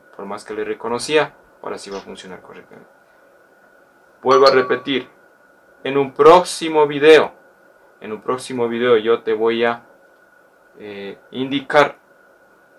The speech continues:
cómo debes recuperar los datos y la información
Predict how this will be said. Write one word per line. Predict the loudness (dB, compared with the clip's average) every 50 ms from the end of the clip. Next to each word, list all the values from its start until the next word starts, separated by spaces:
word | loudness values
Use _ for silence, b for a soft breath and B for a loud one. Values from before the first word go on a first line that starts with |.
| _ _ _ _ _ _ _ _ _ _ _ _ _ _ _ _ _ _ _ _ _
cómo | 0 2 2 4 4 4 4
debes | 4 4 4 4 4 2 2 0 -6 -12 -14
recuperar | -16 -16 -16 -14 -8 -6 -4 -2 0 0 0
los | -2 -4 -6 -4
datos | -2 0 0 0 -2 -6 -6 -6 -6 -10 -16 -18 _ _ -20 -20 -20 _ _ _ -20
y | -18 -14
la | -12 -12
información | -14 -14 -12 -12 -12 -10 -10 -12 -12 -10 -10 -8 -6 -4 -4 -4 -6